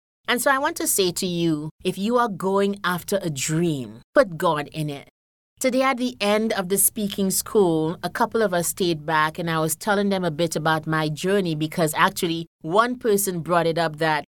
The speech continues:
she remembered when I said I was going to launch a speaking program and I did.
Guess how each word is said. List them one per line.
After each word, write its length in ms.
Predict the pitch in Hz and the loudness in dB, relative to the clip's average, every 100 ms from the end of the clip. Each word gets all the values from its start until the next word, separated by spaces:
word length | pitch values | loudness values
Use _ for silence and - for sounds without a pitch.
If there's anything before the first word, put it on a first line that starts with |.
| - | -8
she 240 | - 277 | -2 0
remembered 800 | 247 208 185 190 214 226 214 214 | 2 0 0 2 2 0 0 0
when 180 | 185 185 | 0 -2
I 140 | 175 | 0
said 480 | 165 - 214 180 170 170 | 0 -2 0 2 0 0
I 140 | 170 | 0
was 180 | 170 175 | 0 0
going 240 | 160 175 | 0 0
to 120 | 196 185 | 0 0
launch 480 | 165 170 170 180 - | 0 2 2 0 -2
a 80 | 170 | 0
speaking 540 | - - 175 175 170 | 0 0 -4 -2 -4
program 440 | 160 180 160 165 156 | 0 2 2 0 0
and 140 | 151 | 2
I 140 | 170 | 2
did. 480 | 196 175 135 131 139 | 2 2 0 0 -4